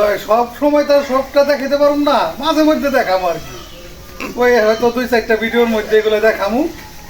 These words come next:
দেখানোর পর তারপর হয়তো ফিনিশিংয়ে দেখামু যে হ, ঘর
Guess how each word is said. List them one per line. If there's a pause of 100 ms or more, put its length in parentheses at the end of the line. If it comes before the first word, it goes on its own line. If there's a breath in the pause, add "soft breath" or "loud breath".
(220)
দেখানোর (100)
পর (640)
তারপর
হয়তো
ফিনিশিংয়ে
দেখামু (100)
যে
হ, (340)
ঘর